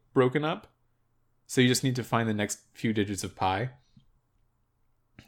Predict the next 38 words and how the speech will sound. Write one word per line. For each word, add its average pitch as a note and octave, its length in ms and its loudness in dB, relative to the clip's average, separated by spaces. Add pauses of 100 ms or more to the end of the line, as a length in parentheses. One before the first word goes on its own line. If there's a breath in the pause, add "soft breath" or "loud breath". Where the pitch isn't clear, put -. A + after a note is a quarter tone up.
(140)
But C3 140 6
I A#2 160 8
was, A#2+ 260 2
again, A#2 400 4
I G2 80 2
was G2+ 120 2
trying B2+ 280 4
to A#2 60 4
do, A2+ 240 0
like, G#2 180 0
all A#2+ 140 4
kinds A2 240 0
of G2+ 60 -4
math G2+ 220 -4
on G2+ 120 -4
these F#2 160 -4
numbers F#2+ 320 -4
to F#2 80 -8
figure F#2+ 320 -2
'em F#2 120 -2
out. F2+ 240 -6 (800)
And, G2 300 -2
uh, F2 280 0 (720)
I F#2 360 0 (120)
just - 440 -2 (540)
should - 340 0
have F#2+ 140 -2
seen F#2+ 240 -6
it. G2 160 -8
<laughs> - 40 -20
I - 80 2 (100)
just, C#3+ 280 0
I, A#2 320 4
I, G#2+ 340 2
I'm B2+ 160 4
really F3 300 10
slow F3+ 260 4
with B2+ 300 4